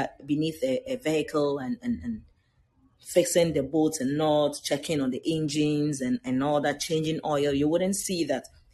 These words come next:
In as much as we had a few of them, you still wouldn't hear their stories. They are the people I go after. I deliberately go on WhatsApp platforms, Facebooks, and I ask,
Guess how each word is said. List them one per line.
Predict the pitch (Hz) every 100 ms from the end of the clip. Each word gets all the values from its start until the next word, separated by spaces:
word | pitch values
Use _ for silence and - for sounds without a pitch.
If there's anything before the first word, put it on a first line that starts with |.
| _
In | 202
as | 202 170
much | 170 165
as | 151
we | 139
had | 139
a | 147
few | - - 165 165 139
of | -
them, | 127 117 113 _
you | 147
still | - 175
wouldn't | 160 151 143
hear | 147 143
their | 135 104
stories. | - - 131 117 - - - _
They | 170
are |
the | 175
people | - 175 175 175 -
I | 131 127
go | - 143 -
after. | - - - - _ _ _ _ _ - -
I | 139
deliberately | 160 170 190 185 190 180
go | 165 165 139
on | 135 - - _ _ -
WhatsApp | 135 165 160 151
platforms, | 147 139 - 143 143 -
Facebooks, | 165 156 151 143 143
and | 143
I | 143
ask, | 165 135 -